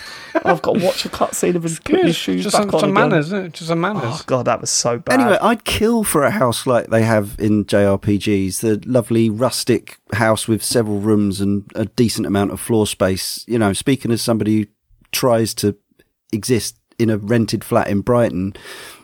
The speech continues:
Speaker 4: where the rates are absolutely disgraceful, um, I would love a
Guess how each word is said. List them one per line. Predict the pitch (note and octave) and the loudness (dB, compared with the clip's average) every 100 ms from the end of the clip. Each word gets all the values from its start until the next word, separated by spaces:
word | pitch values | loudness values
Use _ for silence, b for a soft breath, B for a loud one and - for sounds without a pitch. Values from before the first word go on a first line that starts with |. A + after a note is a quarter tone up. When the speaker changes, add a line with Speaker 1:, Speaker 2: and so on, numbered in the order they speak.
| B | B
Speaker 4:
where | G#2+ G2+ G2 F#2+ _ - | 2 4 4 2 _ -2
the | A2 - _ _ _ - | 0 -2 _ _ _ -8
rates | G2+ G2+ - - | 0 0 0 -4
are | F#2 A2 | -2 0
absolutely | G#2+ - G2 G2+ - F#2 | -2 -4 -2 -2 -2 -8
disgraceful, | - G2 - G#2+ A2 A2+ - F2 B2 _ B B B B - | -6 -6 -4 2 2 2 -4 -6 -6 _ B B B B -2
um, | A2 A2 A2 - | 0 2 -2 0
I | E3 | 0
would | A2+ | 2
love | E3+ F3+ | 2 2
a | G2 | 0